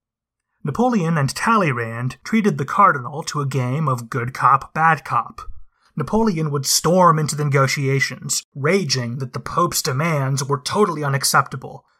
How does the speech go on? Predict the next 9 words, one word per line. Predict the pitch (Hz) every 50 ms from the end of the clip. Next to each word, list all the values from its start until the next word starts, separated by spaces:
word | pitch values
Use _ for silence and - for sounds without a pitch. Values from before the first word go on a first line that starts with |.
| _ _
threatening | - - 151 160 170 - - 151 135 123 113 117 120 113
that | 127 -
French | - - - 156 156 143 - - - _
armies | 170 180 180 160 139 127 131 127 139
would | 139 139
invade | 135 127 123 113 113 151 160 160 160 147
Rome | 147 127 139 151 165 160 151 147 143 139 131
once | 147 160 156 - - 156
again | 135 127 165 165 147 117 120 123 120 127